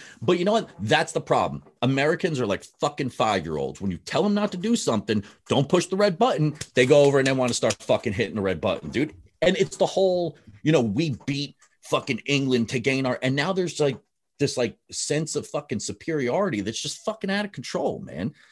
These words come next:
I mean, like, and when I went over to Howie, uh, um, who, um, is Grindhouse, uh, the beard oil guy, I was gonna stay there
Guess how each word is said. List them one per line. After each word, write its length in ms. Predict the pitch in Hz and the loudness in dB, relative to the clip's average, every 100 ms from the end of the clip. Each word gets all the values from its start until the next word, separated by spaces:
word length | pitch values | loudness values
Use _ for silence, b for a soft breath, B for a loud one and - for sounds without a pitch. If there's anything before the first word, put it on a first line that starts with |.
| b b - | b b 0
I 60 | |
mean, 240 | 160 165 156 | 2 2 4
like, 280 | 143 - _ - | 2 0 _ 0
and 160 | 156 147 | 2 2
when 120 | 131 | 0
I 160 | 185 | -2
went 220 | 254 180 156 | -2 0 0
over 460 | 143 131 131 107 - | 0 0 -2 -4 -4
to 100 | 107 | -4
Howie, 640 | 139 233 247 104 92 87 _ _ - | -4 -4 -2 -2 -4 -8 _ _ -4
uh, 220 | 110 98 - | -2 -2 0
um, 340 | 101 87 85 - | -2 -2 -6 -2
who, 280 | 135 117 107 | 0 0 2
um, 300 | 107 98 98 | 0 0 -4
is 120 | 90 | -4
Grindhouse, 920 | 110 104 101 101 95 92 - - - - | -2 0 -2 -2 -2 -4 -8 -14 -14 -4
uh, 180 | 98 95 | 0 0
the 100 | 92 | -2
beard 260 | 113 107 | 0 2
oil 240 | 95 92 87 | 2 2 0
guy, 200 | 90 85 B B B _ _ _ _ _ _ - _ - B B | -2 -4 B B B _ _ _ _ _ _ -20 _ -20 B B
I 80 | 165 | 2
was 120 | 240 | 2
gonna 140 | 156 131 | 2 0
stay 260 | - 180 | 0 2
there 340 | 160 90 64 | 2 0 -2